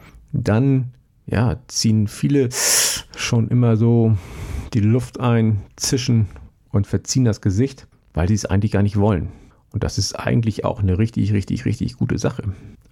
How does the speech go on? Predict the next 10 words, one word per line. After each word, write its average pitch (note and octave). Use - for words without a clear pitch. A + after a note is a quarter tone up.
Aber E2
sie -
hilft G#2+
uns -
leider G#2
nicht, F#2+
wenn F2
wir -
angegriffen -
werden -